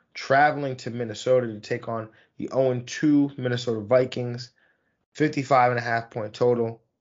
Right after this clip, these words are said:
Seahawks are one and a half point favorites. I'm sorry, Minnesota, but I'm taking the over.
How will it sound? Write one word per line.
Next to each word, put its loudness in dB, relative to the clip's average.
Seahawks 2
are -6
one -4
and -4
a -6
half -2
point -10
favorites. -4
I'm -12
sorry, 6
Minnesota, -4
but -10
I'm -6
taking -2
the -2
over. -4